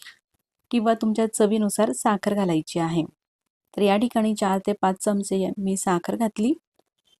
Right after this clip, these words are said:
तर हा चहा मीडियम चवीचा होणार आहे, खूप गोड सुद्धा नाही आणि फिका सुद्धा नाही, तर मीडियम असा चहा माझ्याकडे पिला जातो, त्यानुसार मी साखर यामध्ये घातलेली आहे. चहाला मस्त उकळी येऊ द्यायची आहे, साधारण अर्धा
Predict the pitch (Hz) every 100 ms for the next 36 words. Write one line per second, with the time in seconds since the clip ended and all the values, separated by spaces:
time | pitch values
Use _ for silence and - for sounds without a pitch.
0 | _ _ _ _ _ _ _ _ - 220
1 | 214 226 - 226 226 214 208 220 226 -
2 | 214 202 208 202 202 190 190 196 247 -
3 | 214 196 190 202 226 220 214 214 220 -
4 | 202 202 - 196 - 214 214 190 196 202
5 | 202 196 196 190 190 202 208 208 196 -
6 | 202 190 185 190 185 185 - 190 190 202
7 | 190 - 339 - - - _ 226 220 220
8 | 220 202 202 - 208 - 214 208 190 185
9 | 196 202 - 185 180 - 214 208 262 -
10 | _ - - _ - 214 202 202 208 208
11 | - - 214 - 220 220 214 202 190 -
12 | 214 202 214 311 _ _ _ _ _ _
13 | - - 202 208 226 202 190 190 196